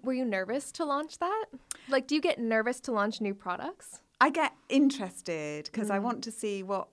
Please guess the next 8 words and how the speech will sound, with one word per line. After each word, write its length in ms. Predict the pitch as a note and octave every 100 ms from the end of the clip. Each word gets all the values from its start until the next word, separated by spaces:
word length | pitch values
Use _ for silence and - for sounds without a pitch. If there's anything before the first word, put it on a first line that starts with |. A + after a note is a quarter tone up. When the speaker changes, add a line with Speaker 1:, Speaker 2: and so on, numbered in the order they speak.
| _
Speaker 2:
people 300 | A3+ G3+ A3
think. 520 | A3 A#3+ E3 - -
Yeah. 200 | A3 A#3
Speaker 1:
Yeah. 480 | A#3 A3+ A3 G#3 G#3
Speaker 2:
So, 80 | G#3+
and 260 | F#3 -
I 80 | A3+
also, 560 | - C4 C#4 A3 F#3+